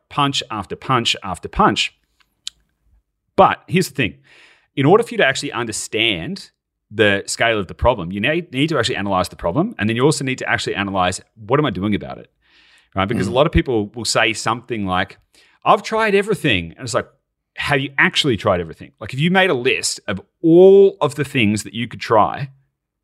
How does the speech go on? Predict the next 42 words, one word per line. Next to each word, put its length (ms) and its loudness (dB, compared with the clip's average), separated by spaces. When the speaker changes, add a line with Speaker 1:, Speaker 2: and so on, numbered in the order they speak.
Speaker 1:
you 120 0
don't 180 2
need 220 2
all 160 -2
of 80 -6
them 160 -8
to 100 -16
work. 260 -16
You 60 -6
just 120 -2
need 140 2
one 120 2
of 60 2
them 120 -8
to 60 -14
work. 380 -20
And 160 2
until 300 2
you've 140 0
actually 480 -2
exhausted 520 -2
all 180 0
opportunities, 600 -2
which 220 -6
you 100 -8
almost 420 0
can't, 520 -10
right? 300 0
If 100 -6
you 80 -4
really 380 2
think 220 0
about 220 -8
it, 220 -6
you 140 -4
almost 340 0
can't 300 -2
exhaust 360 -4
all 100 -2
of 80 -2
the 60 -2
opportunities. 640 -4